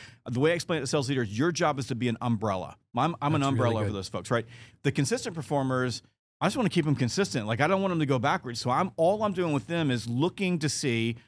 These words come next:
Speaker 1: do they wanna move up? And if they do, I'm gonna give
Speaker 2: Help
Speaker 1: 'em
Speaker 2: 'em.
Speaker 1: everything I got. But more than anything, I'm just, I'm trying to get ahead of the curve to see, is there anything that's gonna change this?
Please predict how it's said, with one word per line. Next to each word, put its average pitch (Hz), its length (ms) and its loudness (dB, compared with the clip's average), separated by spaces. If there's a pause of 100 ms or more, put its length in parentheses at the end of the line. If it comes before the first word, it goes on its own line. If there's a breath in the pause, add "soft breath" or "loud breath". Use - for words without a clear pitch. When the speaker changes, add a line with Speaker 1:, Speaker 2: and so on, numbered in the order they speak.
(100 loud breath)
Speaker 1:
do 151 100 4
they 151 120 4
wanna 160 200 0
move 220 200 0
up? 127 240 0
And 127 80 -4
if 117 60 -4
they 147 100 -2
do, 165 260 2
I'm 147 120 0
gonna 143 100 0
give 117 60 -2
Speaker 2:
Help 113 100 0
Speaker 1:
'em 120 60 0
Speaker 2:
'em. 127 40 0
Speaker 1:
everything 151 260 -2
I 156 80 0
got. 117 280 -2 (720 loud breath)
But 165 160 4
more 185 160 0
than 196 120 0
anything, 185 260 -2
I'm 135 80 0
just, 139 280 -4
I'm 151 100 -2
trying 196 200 0
to 196 60 0
get 170 100 -2
ahead 143 220 0
of 135 60 -4
the 127 60 -4
curve - 220 -4
to 127 80 -8
see, 143 140 0
is 117 120 0
there 135 180 -6
anything 185 440 -2
that's 139 140 -4
gonna 131 220 0
change 131 480 -2
this? - 340 -10